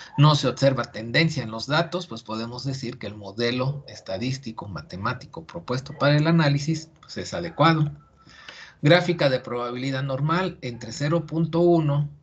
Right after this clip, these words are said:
bueno, aquí que por ejemplo correspondería a menos uno,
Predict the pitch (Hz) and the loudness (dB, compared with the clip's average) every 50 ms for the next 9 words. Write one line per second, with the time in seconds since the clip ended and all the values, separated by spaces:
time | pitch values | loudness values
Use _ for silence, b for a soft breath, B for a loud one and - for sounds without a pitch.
0 | _ _ _ _ _ - 120 127 131 120 101 - - 131 123 - 131 - - 113 | _ _ _ _ _ -8 -4 -4 -2 -2 -4 -6 -6 -8 -6 -4 -4 -6 -4 -6
1 | 107 113 110 - 131 131 - 117 - - 101 98 101 95 - - 98 107 104 104 | -6 -6 -4 -4 -4 -4 -4 -6 -6 -8 -8 -8 -10 -12 -12 -10 -8 -6 -6 -4
2 | 104 117 127 123 123 - - - 101 98 98 95 98 98 98 - - 143 151 143 | -2 0 0 0 -2 -4 -8 -10 -8 -6 -6 -6 -6 -6 -4 0 4 6 6 6
3 | 120 120 123 131 - | 6 4 0 -4 -8